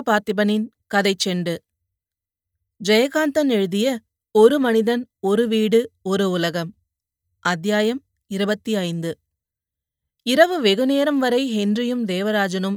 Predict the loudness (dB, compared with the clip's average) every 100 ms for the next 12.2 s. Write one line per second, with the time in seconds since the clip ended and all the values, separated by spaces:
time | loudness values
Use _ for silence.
0 | -8 -8 -8 -6 -6 -6 -4 -4 -4 -2
1 | -4 -6 _ _ _ -6 -4 -2 -2 -2
2 | -6 -2 -2 0 0 -2 -4 -4 -4 -4
3 | -2 -2 -2 _ _ _ _ _ 2 2
4 | 4 2 0 -2 -2 0 0 2 2 2
5 | 2 2 0 -4 -4 -2 0 0 0 0
6 | -2 -4 _ _ -6 -2 0 0 2 2
7 | 2 0 -2 -4 -4 -4 -2 -4 -2 -2
8 | 0 -2 -4 -6 -6 -4 -2 0 -2 -4
9 | -6 -4 -6 -6 -6 -4 -4 -4 -4 -4
10 | -8 -8 -8 -6 -6 -4 -6 -8 _ _
11 | -2 0 0 0 0 -2 -2 -4 -2 0
12 | 0 -2